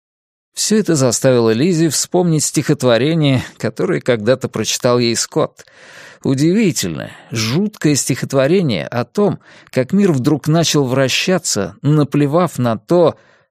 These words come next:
бельмо. Сколько это приносит нам боли? Кто его написал? Эллиот? Оден? Человек, который написал стихотворение на смерть бортстрелка?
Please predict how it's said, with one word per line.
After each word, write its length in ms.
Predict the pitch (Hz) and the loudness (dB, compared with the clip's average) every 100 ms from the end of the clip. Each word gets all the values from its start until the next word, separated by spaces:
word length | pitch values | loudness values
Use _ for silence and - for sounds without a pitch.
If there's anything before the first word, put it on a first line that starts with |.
| _ - | _ -10
бельмо. 840 | 101 120 120 117 123 131 73 - _ _ _ _ _ _ - | -2 2 2 2 0 -2 -2 -10 _ _ _ _ _ _ -8
Сколько 500 | - - 185 160 170 | -4 2 2 2 0
это 180 | 160 | 0
приносит 580 | 143 139 135 139 - 131 | 0 0 2 0 -2 -2
нам 300 | 135 131 135 | 0 0 0
боли? 340 | 156 123 76 - - _ _ _ - | 2 0 -2 -12 -20 _ _ _ -20
Кто 300 | - 120 127 | -8 -2 0
его 180 | 151 151 | 2 2
написал? 680 | 147 147 135 - 135 120 - _ _ _ - | 0 0 -2 -2 -2 -4 -10 _ _ _ -6
Эллиот? 720 | 101 117 135 135 123 - _ _ _ | 0 0 2 0 -2 -10 _ _ _
Оден? 460 | - 123 131 127 117 _ _ _ _ - | 0 2 2 0 -4 _ _ _ _ -10
Человек, 480 | - 127 131 175 - | -2 2 2 0 0
который 320 | 113 127 127 | -2 0 0
написал 460 | 123 131 120 135 123 | 0 -2 -2 0 0
стихотворение 720 | - - 117 123 147 151 113 | -4 -6 -2 0 2 2 0
на 140 | 104 | 0
смерть 360 | - 131 143 113 | -2 0 -2 -2
бортстрелка? 1120 | 110 120 117 - - - 127 131 - 175 135 | -2 0 0 -4 -6 -2 -2 -2 -4 -6 -6